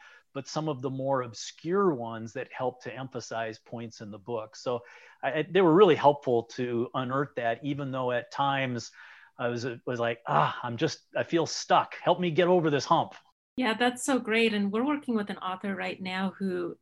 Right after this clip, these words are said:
Speaker 2: is having difficulty making that transition from a story to the application of that story to the audience. Um, and I, I was pushing him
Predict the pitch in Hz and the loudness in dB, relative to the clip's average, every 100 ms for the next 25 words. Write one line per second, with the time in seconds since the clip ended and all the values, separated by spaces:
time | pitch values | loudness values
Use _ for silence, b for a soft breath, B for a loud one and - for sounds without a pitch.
0 | _ - 190 180 - - 226 226 214 208 | _ -10 -8 -6 -6 -4 -2 0 0 0
1 | 226 208 196 196 190 196 196 196 185 180 | -4 -6 -6 -6 -4 -4 -2 -4 -4 -8
2 | - 180 - - - 196 190 202 - 196 | -8 -6 -6 -6 -4 -4 -4 -6 -4 -4
3 | 190 - 170 - - - - - 226 226 | -6 -10 -8 -8 -12 -10 -8 -4 0 2
4 | 240 226 220 - 202 - - 202 202 202 | 2 2 0 -6 -10 -6 0 0 0 -2
5 | 202 196 196 185 175 175 175 - 190 175 | 0 -2 -2 -8 -6 -6 -6 -8 -6 -6
6 | 170 - 170 - 180 180 175 160 165 - | -6 -10 -12 -10 -10 -8 -8 -8 -8 -10
7 | - B B B B B - 165 175 175 | -14 B B B B B -14 -12 -10 -10
8 | 196 - 190 180 165 - - - - 196 | -12 -8 -6 -6 -8 -14 -14 -4 -2 -2
9 | - - 190 190 - 269 240 202 175 | -2 0 0 -2 -2 0 2 0 -2